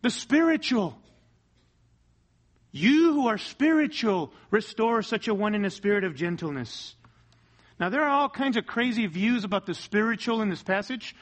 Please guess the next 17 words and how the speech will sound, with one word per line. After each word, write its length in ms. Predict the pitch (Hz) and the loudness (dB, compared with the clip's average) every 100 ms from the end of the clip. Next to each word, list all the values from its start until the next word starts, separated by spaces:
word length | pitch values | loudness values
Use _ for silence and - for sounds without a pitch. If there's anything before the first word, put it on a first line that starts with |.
| - - | -18 -6
and 120 | 165 | -4
I'm 80 | 247 | -2
just 120 | 226 | -2
gonna 140 | 269 220 | -4 0
say 220 | 240 226 | 0 2
it 60 | |
up 120 | 220 214 | 0 0
front, 280 | 202 196 | -2 -4
straight 260 | 185 196 190 | -4 -2 0
out 160 | 180 - | -2 -4
to 100 | 139 | -8
you. 120 | 113 - _ - - - | -8 -12 _ -20 -20 -6
These 180 | 202 285 | 0 2
are 120 | 285 | 2
not 480 | 226 233 247 254 262 - - - | 2 2 2 0 -4 -10 -20 -6
super 380 | - 247 233 | -2 0 0
Christians 720 | - 214 - - 110 - - | -2 -2 -2 -6 -10 -10 -14